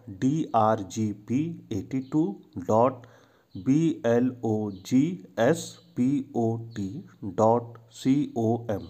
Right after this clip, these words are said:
कॉम। तो इससे आप नोट्स देख सकते हैं। अब हम लोग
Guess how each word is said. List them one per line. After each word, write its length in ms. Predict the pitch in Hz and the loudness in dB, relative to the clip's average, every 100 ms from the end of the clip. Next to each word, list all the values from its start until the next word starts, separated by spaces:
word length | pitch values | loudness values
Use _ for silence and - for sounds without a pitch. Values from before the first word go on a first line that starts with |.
| - | -16
कॉम। 180 | - 82 - _ _ _ _ _ - _ - | -10 -10 -10 _ _ _ _ _ -20 _ -4
तो 60 | |
इससे 220 | 160 165 156 | -4 0 0
आप 160 | 147 | 0
नोट्स 240 | 123 120 117 | 0 -2 -2
देख 200 | 104 98 | -8 -8
सकते 340 | 95 - 92 | -14 -16 -18
हैं। 120 | 95 - _ - _ _ 113 | -18 -20 _ -20 _ _ -8
अब 120 | 113 | -6
हम 160 | 127 | -4
लोग 320 | 147 156 151 | 0 -2 -4